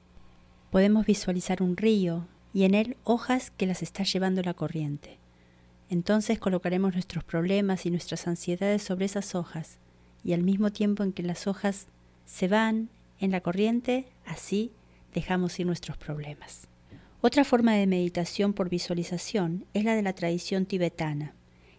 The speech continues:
que es específicamente religiosa. Durante esta meditación se visualizan mandalas o divinidades, cultivando de esta manera cualidades de compasión y sabiduría.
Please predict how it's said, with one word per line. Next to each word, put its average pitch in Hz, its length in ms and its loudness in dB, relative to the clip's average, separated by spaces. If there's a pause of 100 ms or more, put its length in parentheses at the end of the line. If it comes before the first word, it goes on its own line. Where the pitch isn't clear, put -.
(120)
que 196 100 2
es 196 180 0
específicamente 185 1300 -2
religiosa. 165 800 -4 (560)
Durante 202 380 2
esta 240 200 0
meditación 208 800 0 (840)
se - 160 -4
visualizan 190 580 2
mandalas 196 680 0
o 190 80 2
divinidades, 175 960 0
cultivando 190 720 0
de 185 80 0
esta 180 200 -2
manera 196 420 0
cualidades 185 600 -2
de 185 80 -6
compasión 170 680 -2
y 220 60 2
sabiduría. 156 760 -6